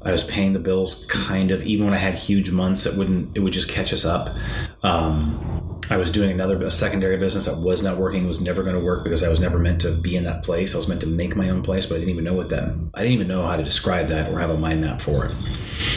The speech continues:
And so I still today, even on our dates, date nights, every date night, there's a little bit of repair to do, and it may take forever. I don't know. You know, I have no idea. So I wanna save you from that. And the frameworks that I describe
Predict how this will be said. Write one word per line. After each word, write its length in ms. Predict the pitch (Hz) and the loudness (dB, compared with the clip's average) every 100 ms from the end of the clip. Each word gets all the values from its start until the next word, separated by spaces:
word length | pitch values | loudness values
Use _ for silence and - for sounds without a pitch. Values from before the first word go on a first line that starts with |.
| - - | -4 -4
And 100 | 98 | -2
so 160 | 98 92 | 0 0
I 120 | 98 | 0
still 340 | - - 120 | 0 4 2
today, 560 | 104 95 104 90 85 - - - - | 2 2 2 2 0 -6 -6 -8 -2
even 280 | 110 107 110 | 0 2 2
on 200 | 98 101 | 2 2
our 100 | 95 | 2
dates, 580 | 85 98 82 - - - | 2 2 2 0 0 0
date 200 | 98 95 | 0 2
nights, 340 | 87 82 - | 2 0 0
every 260 | 107 95 95 | 0 0 2
date 220 | 101 95 | 2 2
night, 200 | 85 82 | 0 0
there's 120 | 85 | 0
a 80 | 82 | 0
little 180 | 87 85 | 0 0
bit 120 | 85 | 0
of 80 | 80 | 0
repair 360 | 78 - 82 | -2 -2 -2
to 140 | 78 - | -2 -2
do, 140 | 95 | 0
and 100 | 82 | 0
it 60 | 82 | 0
may 140 | 104 | 0
take 200 | 104 123 | 0 0
forever. 380 | 110 123 139 67 | 0 0 0 -2
I 100 | 95 | -4
don't 120 | 117 | 2
know. 200 | 131 131 - - - - - - - - - - - - - - - - - | 2 2 -2 -6 -6 -6 -8 -10 -10 -10 -10 -10 -12 -12 -18 -20 -14 -6 0
You 80 | |
know, 240 | 87 87 95 - - - | 2 2 0 -4 -6 -4
I 20 | |
have 100 | 95 | 0
no 100 | 110 | 2
idea. 400 | 104 104 90 78 - - | 2 2 0 -2 -8 -6
So 160 | - 95 | 0 2
I 40 | |
wanna 120 | 95 | 2
save 200 | 82 90 | 2 0
you 100 | 80 | 0
from 120 | 73 73 | 0 0
that. 200 | 65 - - - | 0 -2 -4 -4
And 300 | - 85 82 | 0 2 2
the 100 | 78 | 2
frameworks 500 | 90 - 101 101 107 | 0 0 2 2 0
that 100 | 101 | 0
I 60 | 95 | 0
describe 640 | 92 - 90 85 82 80 | 0 0 0 2 2 0